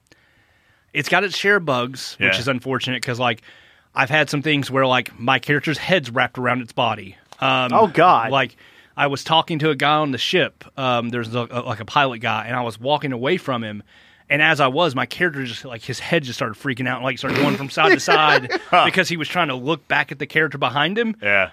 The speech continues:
Speaker 1: But, like, it, like, got to the point to where his neck was, like, completely turned around and his face was, like, looking at me, which was, like,
Speaker 3: <laughs>
Speaker 1: a little bit weird.
Speaker 3: Did the other
Speaker 2: Yeah,
Speaker 3: guy
Speaker 2: that's
Speaker 3: just
Speaker 2: weird.
Speaker 3: run?
Speaker 1: <laughs> That would have been way better.
Speaker 2: <laughs>
Speaker 1: Um, some of the other characters just don't look like,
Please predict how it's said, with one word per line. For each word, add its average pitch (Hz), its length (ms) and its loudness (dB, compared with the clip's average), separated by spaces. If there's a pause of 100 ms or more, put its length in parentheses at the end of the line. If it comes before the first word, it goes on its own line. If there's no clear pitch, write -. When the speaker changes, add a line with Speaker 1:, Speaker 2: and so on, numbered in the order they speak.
(120)
Speaker 1:
But, 165 180 0
like, 156 300 0
it, 156 160 -2
like, 139 320 -2
got 156 180 2
to 151 60 -6
the 147 60 0
point 165 200 -4
to 127 60 -8
where 151 120 2
his 139 200 2
neck 151 320 2
was, 135 140 -2
like, 127 100 -2
completely 127 440 -6
turned 151 280 -4
around 143 400 2
and 135 120 -6
his 139 160 -6
face 139 240 -2
was, 143 80 -6
like, 113 160 -8
looking 147 320 -4
at 120 100 -2
me, 151 320 -2
which 156 260 -4
was, 147 140 -4
like, 139 180 2 (220)
Speaker 3:
<laughs> - 220 -20
Speaker 1:
a - 20 -18
little 196 160 -6
bit 180 100 -6
weird. 214 380 -10
Speaker 3:
Did 196 120 0
the 240 60 6
other 254 100 2
Speaker 2:
Yeah, 233 40 0
Speaker 3:
guy 247 120 4
Speaker 2:
that's 220 80 0
Speaker 3:
just 202 120 -2
Speaker 2:
weird. 165 140 -4
Speaker 3:
run? 175 600 0 (440)
Speaker 1:
<laughs> 320 480 2 (920)
That 214 240 -2
would 214 100 -2
have 170 60 -6
been 151 180 -8
way 160 180 0
better. 131 920 0
Speaker 2:
<laughs> 127 80 2
Speaker 1:
Um, 139 540 2 (320)
some 196 200 2
of - 40 2
the - 80 0
other 175 180 4
characters 160 420 0
just 135 200 -6
don't 123 500 0
look 143 380 0
like, 135 240 -2